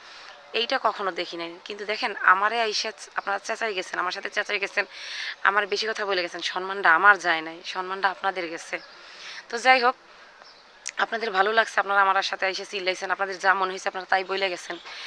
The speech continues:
কিন্তু দেখেন, ঠান্ডা মাথায় একটা জিনিস বুঝে দেখবেন, ভাইবে দেখবেন যে দেখেন, যখন নিছি তখন কিন্তু কোনো চিল্লাপাল্লা হয় নাই। এখন চিল্লাপাল্লা কেন করতেছেন? আর আমি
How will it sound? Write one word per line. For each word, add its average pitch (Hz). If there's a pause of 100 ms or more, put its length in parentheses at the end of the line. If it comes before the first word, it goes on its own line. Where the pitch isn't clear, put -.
(340)
কিন্তু 220
দেখেন, 240 (640)
ঠান্ডা 240
মাথায় 262
একটা 240
জিনিস 240 (100)
বুঝে 226 (100)
দেখবেন, 165 (640)
ভাইবে 190 (120)
দেখবেন 175 (520)
যে 202
দেখেন, 226 (180)
যখন 226
নিছি 214
তখন 190
কিন্তু 220 (160)
কোনো 214 (120)
চিল্লাপাল্লা 214
হয় 180
নাই। 165 (100)
এখন 226
চিল্লাপাল্লা 202
কেন 202 (120)
করতেছেন? 160 (760)
আর 185
আমি 202